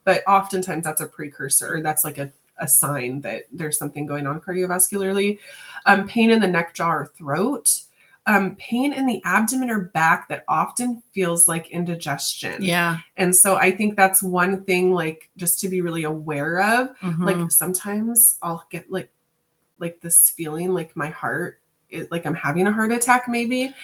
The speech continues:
Speaker 1: then
Speaker 2: Right.
Speaker 1: I can feel this, like, bubble pass through my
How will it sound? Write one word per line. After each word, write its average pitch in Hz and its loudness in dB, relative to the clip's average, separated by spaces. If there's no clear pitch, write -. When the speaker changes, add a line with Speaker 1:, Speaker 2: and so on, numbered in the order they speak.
Speaker 1:
then 190 2
Speaker 2:
Right. 170 8
Speaker 1:
I 185 4
can 175 0
feel 151 -6
this, 156 -2
like, 151 -6
bubble - -16
pass - -8
through - -8
my - -10